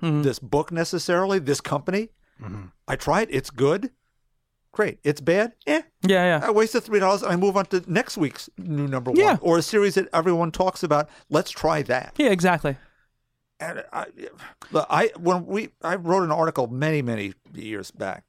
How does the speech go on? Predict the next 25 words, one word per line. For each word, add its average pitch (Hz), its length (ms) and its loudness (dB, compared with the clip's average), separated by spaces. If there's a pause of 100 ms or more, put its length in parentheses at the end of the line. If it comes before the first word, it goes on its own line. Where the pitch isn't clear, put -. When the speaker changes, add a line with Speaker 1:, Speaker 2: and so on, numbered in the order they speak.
(140)
Speaker 2:
uh, 127 80 -6
the 123 200 -12 (140)
rising 123 400 -2
price 117 280 -2
of 120 60 -10
comics 107 360 -6
or 120 60 -10
some 107 360 -12 (500)
allegedly 117 520 -2
funny 113 260 -4
thing 110 200 -6
I 107 40 -4
wrote. 110 240 -6 (300)
Speaker 1:
<laughs> 285 100 -4 (960)
Speaker 2:
And 175 360 0 (480)
it 190 180 0
is 180 200 0
very, 156 280 0 (400)
it 233 140 4
is 175 140 -2
very 233 480 2
easy 214 600 -2
now, 139 580 -2 (420)
as 151 180 2
I've, 185 180 2